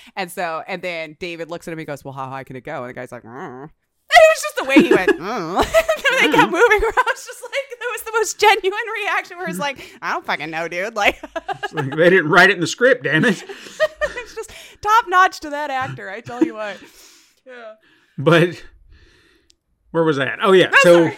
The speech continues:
Speaker 1: <laughs> We
Speaker 2: no,
Speaker 1: were
Speaker 2: no, no.
Speaker 1: talking about
Speaker 2: So
Speaker 1: finding out what the difference was between his night and everyone else's. Yeah.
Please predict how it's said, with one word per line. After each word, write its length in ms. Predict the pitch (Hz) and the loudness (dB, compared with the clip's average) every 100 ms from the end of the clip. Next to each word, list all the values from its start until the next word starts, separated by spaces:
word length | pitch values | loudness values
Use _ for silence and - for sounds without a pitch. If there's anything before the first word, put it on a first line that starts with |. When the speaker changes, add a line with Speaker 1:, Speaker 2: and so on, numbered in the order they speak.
| - | -10
Speaker 1:
<laughs> 260 | - 143 190 | -10 -8 2
We 60 | |
Speaker 2:
no, 100 | 202 | 6
Speaker 1:
were 60 | 233 | 8
Speaker 2:
no, 100 | 226 | 8
no. 80 | 208 | 6
Speaker 1:
talking 140 | 151 | 4
about 220 | 254 240 | 6 6
Speaker 2:
So 120 | 196 190 | 8 6
Speaker 1:
finding 340 | 220 220 214 | 4 0 -2
out 200 | 202 170 | -2 -4
what 220 | 185 202 | -6 -8
the 60 | 190 | -8
difference 360 | 190 180 180 165 | -10 -10 -12 -8
was 220 | 165 156 | -8 -8
between 440 | 170 165 170 156 | -12 -14 -16 -14
his 220 | 175 170 156 | -12 -10 -8
night 160 | 151 | -8
and 80 | 147 | -8
everyone 280 | 135 135 131 | -14 -16 -20
else's. 360 | 123 _ _ _ | -20 _ _ _
Yeah. 140 | 135 | -20